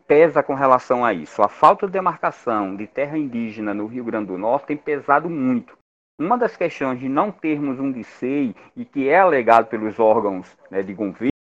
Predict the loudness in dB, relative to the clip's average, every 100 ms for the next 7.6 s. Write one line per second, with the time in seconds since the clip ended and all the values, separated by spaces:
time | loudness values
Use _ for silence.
0 | _ _ _ _ _ _ -4 -2 0 -2
1 | -2 -4 -4 4 8 8 8 4 -2 _
2 | -20 -4 0 0 0 2 4 4 4 2
3 | 2 2 6 4 4 2 0 4 4 4
4 | 4 2 6 4 4 0 -4 -2 0 2
5 | 6 6 4 -4 _ _ -2 -2 0 0
6 | 2 2 0 -10 -20 -2 4 4 4 4
7 | 4 4 2 0 -2 -4